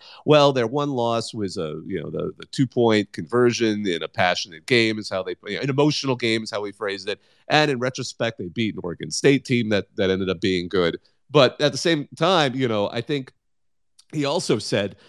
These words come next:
it, it also was impressive that they had back-to-back ranked wins against U C L A and then Notre Dame. And this is something I had said a couple of weeks ago. I'm like, you know, U S C, it's gonna get,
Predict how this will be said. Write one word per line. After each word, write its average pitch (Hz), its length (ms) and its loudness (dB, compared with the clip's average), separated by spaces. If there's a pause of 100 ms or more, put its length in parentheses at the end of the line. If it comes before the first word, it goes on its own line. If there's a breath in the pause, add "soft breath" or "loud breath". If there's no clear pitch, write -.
(240 soft breath)
it, 156 180 6
it 151 140 8
also 160 300 6
was 143 140 2
impressive 120 440 0
that 107 140 0
they 107 120 0
had 110 200 0
back-to-back 98 520 0
ranked 95 280 -4
wins 127 280 2
against 101 360 -6
U 98 100 -8
C 101 180 -4
L 90 140 -2
A 87 140 -2
and 85 120 -10
then 82 140 -12
Notre 82 260 -8
Dame. 127 280 4
And 107 80 -4 (160 soft breath)
this - 180 2
is 277 80 -2
something 110 260 -2
I 101 80 -2
had 90 140 -4
said 123 200 0
a - 80 -20
couple 127 220 0
of 98 60 0
weeks 143 220 -2
ago. 87 160 0
I'm 85 100 0
like, 104 220 0 (300 soft breath)
you 147 160 4
know, 135 180 4
U 143 260 -2
S 240 140 -2
C, 151 340 0 (180)
it's 127 200 -6
gonna 156 240 0
get, 127 320 0